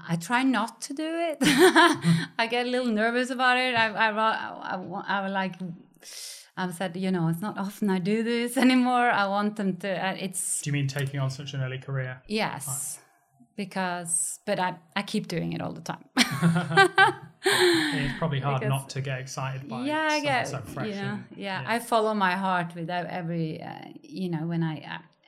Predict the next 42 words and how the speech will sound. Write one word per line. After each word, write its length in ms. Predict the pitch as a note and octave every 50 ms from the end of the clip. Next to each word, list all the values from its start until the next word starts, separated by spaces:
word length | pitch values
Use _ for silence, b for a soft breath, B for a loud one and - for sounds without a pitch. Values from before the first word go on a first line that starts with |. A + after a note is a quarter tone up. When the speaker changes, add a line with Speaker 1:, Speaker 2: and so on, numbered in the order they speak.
| - - F3+
Speaker 1:
I 40 | E3+
feel 360 | E3+ - - A#3+ A#3 A3 G#3+
things 340 | G#3+ - F#3+ F3 E3 E3 -
before 240 | - E3 - F3+
you 120 | F3 E3+ E3+
open 220 | E3+ E3 E3 E3 E3+
the 60 | D#3+
door, 360 | D#3+ F#3 F#3+ E3+ D#3+ - - -
you 100 | E3 D#3+
know, 280 | D#3 D#3 D#3+ E3+ F3+ F3 F#3+ F#3+ - -
uh, 60 | F3
like, 380 | E3+ E3 D#3+ D#3+ D#3+ E3 E3 - _ _ b b b b b -
if 180 | F#3 E3+ E3+ F3+
an 100 | E3 E3
artwork 440 | E3 E3 E3 E3 - D#3 D#3 -
is 80 | E3+ E3
gonna 180 | E3+ E3+ E3+ D#3+
be 140 | E3 E3
good 720 | D#3+ D#3 - A#3+ A#3 G#3+ G3+ G3 F#3 F3 E3+ E3 D#3+ D#3+ -
or 460 | - E3 D#3+ B2+ F2 F#2+ F#2 E2 E3 B B B B B B
if 140 | F3+ F3+
the 80 | - F3
person 480 | F3 - D#4 D4 D4 C#4+ - - G3+ G3
is 160 | G3 F#3 E3+
good, 520 | E3+ F#3 F3 E3+ E3 D#3+ - - - - - _ _ _ _ _ -
or, 100 | C#3 C3+
Speaker 3:
Yeah, 140 | C#3 B2+ B2+
Speaker 1:
you 40 | F#3
know, 80 | F3+ E3+ E3+
Speaker 3:
that's, 140 | E3 E3 -
Speaker 1:
like, 140 | F#3+ F#3 D3+
it's 100 | - -
Speaker 3:
that's 100 | - G3
Speaker 1:
all 140 | G#3+ G#3 G#3
about 240 | G3+ G3 F#3+ -
Speaker 3:
half 40 | -
of 20 | F#3+
it, 40 | F#3+
Speaker 1:
instincts. 560 | G3 F#3+ E3 D3 C#3+ E3+ D#3+ D#3+ D3+ - - C3+
Speaker 3:
isn't 200 | C3+ C3+ B2+ B2
it? 60 | B2 -
Speaker 1:
Yeah. 300 | F#3 F3 - - -